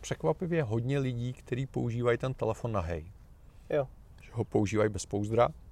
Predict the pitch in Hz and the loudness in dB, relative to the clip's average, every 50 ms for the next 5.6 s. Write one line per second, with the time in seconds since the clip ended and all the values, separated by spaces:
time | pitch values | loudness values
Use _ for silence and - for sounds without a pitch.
0 | - - - - - - - - - 117 - - 120 104 - - - - 107 92 | -20 -20 -20 -20 -20 -20 -10 -4 -4 -2 0 0 0 -2 -2 -8 -10 -6 -2 2
1 | 101 117 120 113 - 113 98 107 101 107 101 - 107 107 98 - - 110 104 104 | 6 6 6 6 6 2 0 0 0 -2 -2 -4 -4 -6 -6 -4 0 0 0 0
2 | - - - 104 101 - 113 - 98 98 95 101 101 101 113 113 113 113 110 - | 0 -2 -2 -2 0 0 -2 -2 -2 -2 -2 -2 0 0 0 0 2 2 2 0
3 | - 110 - - - 110 - - 107 98 95 - - - 117 107 104 - - - | -2 -6 -4 -2 -2 -2 2 2 2 2 0 -2 -4 -6 -6 -6 -8 -8 -12 -20
4 | - - - - - - - - - - - - - - - - - - - 101 | -20 -20 -20 -20 -20 -20 -20 -20 -20 -20 -20 -20 -20 -20 -20 -18 -10 -4 -2 -2
5 | 101 95 98 98 - - - 101 101 98 107 | -2 -2 -4 -6 -6 -6 -6 -6 -4 -6 -6